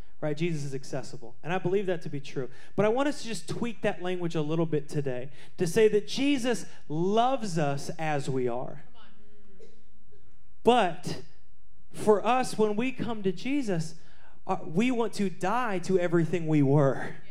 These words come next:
Speaker 1: Right? Jesus doesn't want you to stay trapped in addiction. He loves you too much for that. But he'll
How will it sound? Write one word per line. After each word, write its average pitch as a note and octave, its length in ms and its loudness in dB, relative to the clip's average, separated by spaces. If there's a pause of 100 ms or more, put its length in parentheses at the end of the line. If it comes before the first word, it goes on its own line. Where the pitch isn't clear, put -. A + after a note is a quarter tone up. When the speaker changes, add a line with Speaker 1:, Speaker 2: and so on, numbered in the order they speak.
(680)
Speaker 1:
Right? G3+ 480 4
Jesus D#4 460 0
doesn't G3+ 240 0
want E3 240 -2
you F3+ 80 2
to D3+ 80 0
stay D#3 400 -2
trapped E3 380 -2
in D#3+ 80 -2
addiction. F#3+ 480 -2
He A3+ 120 -2
loves A3 240 -2
you G#3 60 -4
too A3 160 -4
much A#3 220 -4
for - 140 -2
that. B2 220 -4 (280)
But G3 140 10
he'll C#4 260 2